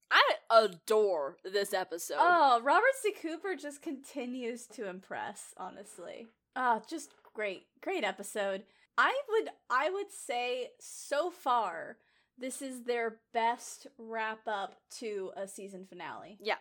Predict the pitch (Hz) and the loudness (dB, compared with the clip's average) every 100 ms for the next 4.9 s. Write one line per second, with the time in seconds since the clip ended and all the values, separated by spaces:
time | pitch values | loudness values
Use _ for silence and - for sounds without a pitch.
0 | - 240 285 269 320 359 294 269 247 254 | 2 2 4 0 0 -4 -2 0 4 8
1 | 220 320 285 285 - - - 226 202 214 | 8 6 4 0 0 -8 -4 0 6 8
2 | 320 247 226 240 214 202 214 208 202 190 | 8 6 4 2 0 0 0 0 0 -6
3 | - 185 147 - _ 254 539 622 392 _ | -8 -8 -8 -8 _ -2 -2 -2 -8 _
4 | - 277 311 330 381 - _ 208 | -12 -4 -2 -2 -4 -8 _ -6